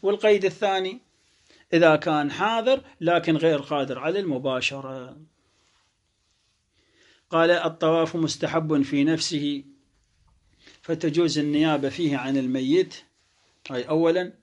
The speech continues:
"والحي سيدنا". قال: "وكذا عن الحي بقيدين، أليف، أليف،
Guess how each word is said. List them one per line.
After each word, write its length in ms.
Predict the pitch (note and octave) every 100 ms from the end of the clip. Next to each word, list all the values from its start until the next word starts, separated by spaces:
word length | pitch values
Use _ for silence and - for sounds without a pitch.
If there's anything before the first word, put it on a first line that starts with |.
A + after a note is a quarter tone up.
| _ _ -
"والحي 320 | F#3 D3+ F#3
سيدنا". 560 | - F#3 E3+ E3 E3+ - _ - - _
قال: 220 | D#3 E3+
"وكذا 440 | E3 E3+ F#3 F3 G#3+
عن 300 | G#3 G3+ F#3
الحي 560 | D3+ C#3+ D#3 F3+ G3+
بقيدين، 800 | D3+ D#3+ D#3 C#3+ C3+ C#3 B2 A#2+ - _ D#3+
أليف، 680 | E3+ F#3 C3+ - - - _ _ _ _ _ _
أليف، 460 | D#3 D#3+ D3+ A2 -